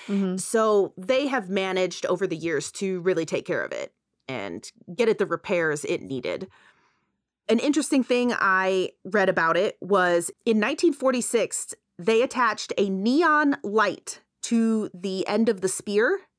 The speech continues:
Speaker 1: Mm-hmm.
Speaker 2: that glowed green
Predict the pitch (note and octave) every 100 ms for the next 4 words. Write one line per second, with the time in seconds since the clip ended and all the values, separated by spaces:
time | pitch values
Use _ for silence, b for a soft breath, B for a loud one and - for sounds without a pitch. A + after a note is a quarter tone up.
0 | _ - A3+ A3 A3 C#4 b b b b
1 | b _ - F3 A#3 - F#3+ A#3 B3+ C4
2 | C4+ A#3 - F3+ B3+ F#4 F#4+ A#3+ C4